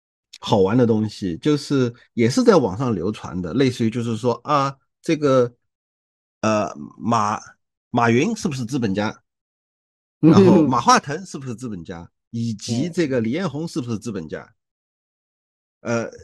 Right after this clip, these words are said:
Speaker 1: 照网上流传的图里面呢，说前面的两位都是资本家，最后一位是企业家。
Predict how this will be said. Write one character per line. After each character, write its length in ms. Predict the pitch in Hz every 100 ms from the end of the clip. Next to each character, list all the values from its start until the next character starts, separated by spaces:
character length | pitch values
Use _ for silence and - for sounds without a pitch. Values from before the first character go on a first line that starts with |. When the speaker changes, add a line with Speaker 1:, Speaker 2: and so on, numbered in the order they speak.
| - _ _
Speaker 1:
照 260 | 254 214
网 260 | - 120 107
上 160 | 233 175
流 120 | 190
传 180 | 170 160
的 100 | 151
图 220 | - 156
里 120 | 120
面 220 | 117 120
呢， 240 | 107 101 95
说 360 | - 120 120 117 _ _
前 200 | - 139
面 100 | 233
的 60 | 196
两 260 | 127 92
位 260 | 113 110 71 -
都 180 | 117
是 460 | 120 - 113 104 95 _ -
资 140 | 147
本 140 | 120
家， 260 | 92 107 110 -
最 120 | 214
后 180 | 170 131
一 120 | 131
位 180 | 139 95
是 200 | - 110
企 320 | - - -
业 220 | 143 156
家。 220 | - -